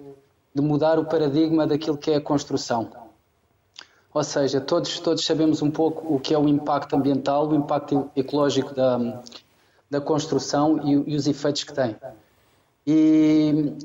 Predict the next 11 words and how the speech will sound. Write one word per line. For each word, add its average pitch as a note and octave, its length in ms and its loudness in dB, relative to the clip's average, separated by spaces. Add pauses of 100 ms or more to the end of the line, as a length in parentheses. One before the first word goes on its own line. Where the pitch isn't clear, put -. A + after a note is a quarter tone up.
(640)
a D3 60 0
Canhamor F3+ 540 2
encontrou F#3+ 920 0
no D#3+ 200 0
cânhamo F#3+ 600 0
o F3 120 0
aliado, F3 440 2 (120)
o F3 80 2
aliado F3 260 2
perfeito F#3 580 -2
para, D3 600 0